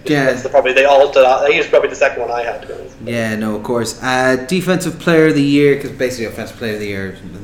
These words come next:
Speaker 2: not a real award, it just goes to the M V P.
Speaker 1: <laughs>
Speaker 2: Um, I think we're in agreement on this one, right? Uh,
Speaker 1: Uh,
Speaker 2: Aaron
Speaker 1: Aaron
Speaker 2: Donald.
Speaker 1: Donald?
Speaker 2: Yeah. <laughs>
Speaker 1: Yeah.
Speaker 2: It has to be.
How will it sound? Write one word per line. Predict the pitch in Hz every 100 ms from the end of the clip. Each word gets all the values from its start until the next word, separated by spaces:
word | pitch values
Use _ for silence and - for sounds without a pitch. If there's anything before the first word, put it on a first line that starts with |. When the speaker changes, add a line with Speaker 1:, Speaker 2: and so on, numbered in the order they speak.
| 107
Speaker 2:
not | 110 110
a | 104
real | 101 101
award, | 95 104 110 107
it | 104
just | 101
goes | - 110 107
to |
the | 120
M | 117 113
V | -
P. | 139
Speaker 1:
<laughs> | - - - -
Speaker 2:
Um, | 160 160 165 165 - -
I | 151
think | 175
we're | 151
in | 131
agreement | 120 143 139 123
on | 120
this | 139 -
one, | 110
right? | 110 127 135 - - -
Uh, |
Speaker 1:
Uh, | 131 120 117 117 120 120 - - -
Speaker 2:
Aaron | 147 139
Speaker 1:
Aaron | 185 - 214
Speaker 2:
Donald. | 156 175 190
Speaker 1:
Donald? | 190
Speaker 2:
Yeah. | 151 160 156 147 -
<laughs> | 202
Speaker 1:
Yeah. | 185 156 165 113 - - -
Speaker 2:
It | - 175
has | 175 202 -
to | 180
be. | 165 170